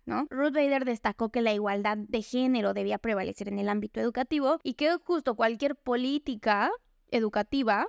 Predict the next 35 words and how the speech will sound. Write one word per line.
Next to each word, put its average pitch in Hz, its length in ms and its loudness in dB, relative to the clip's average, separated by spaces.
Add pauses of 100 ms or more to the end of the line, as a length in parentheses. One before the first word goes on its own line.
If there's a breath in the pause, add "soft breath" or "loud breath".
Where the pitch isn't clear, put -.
(120)
en 220 140 -2
este 208 200 -6
caso, 247 480 0
que 262 100 0
perpetuara 247 520 0
la 311 140 2
discriminación 220 840 0
basada 247 360 2
en 247 120 0
el 254 140 -2
género 240 560 0 (160)
era 233 340 2
inaceptable 247 760 2
e 233 80 -2
inconstitucional. 254 1160 -2 (240)
Y 294 140 0
algo 330 160 4 (120)
súper 359 320 0
interesante 226 720 0
es 247 180 0
que 277 520 2
parte 269 240 0
de 339 100 2
la 262 120 4
opinión 233 720 2 (100)
era 254 240 2
que 233 340 0
en 247 160 4
la 233 120 0
sentencia 262 540 2
se 294 60 0
incluyera 226 480 2
que 233 100 -2
el 226 100 2
instituto 247 880 -2